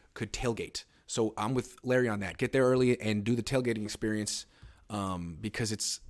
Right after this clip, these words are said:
looks like it's a lot of fun, and I've never done it. Zach says, "What's your ideal game plan Sunday, Grant?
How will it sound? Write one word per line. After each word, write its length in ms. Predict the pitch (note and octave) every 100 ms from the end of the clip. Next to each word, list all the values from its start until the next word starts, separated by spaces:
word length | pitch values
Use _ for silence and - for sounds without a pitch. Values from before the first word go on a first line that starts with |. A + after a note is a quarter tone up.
| - - -
looks 200 | A2 B2
like 120 | B2+
it's 100 | A#2
a 40 |
lot 80 | A#2
of 60 | A2+
fun, 200 | A#2+ F2+ - -
and 200 | F#2+ F2+
I've 180 | G2 G#2
never 140 | G2
done 120 | F#2+
it. 80 | - - - _ _ _ - _ _ _ -
Zach 260 | C3+ C3+
says, 240 | - D3+ A#2+
"What's 160 | D3 D#3+
your 100 | B2+
ideal 280 | C3 C#3 B2+
game 220 | A2 B2+
plan 220 | C#3 A#2+
Sunday, 320 | - A#2 G#2+
Grant? 320 | G2+ G#2+ A2+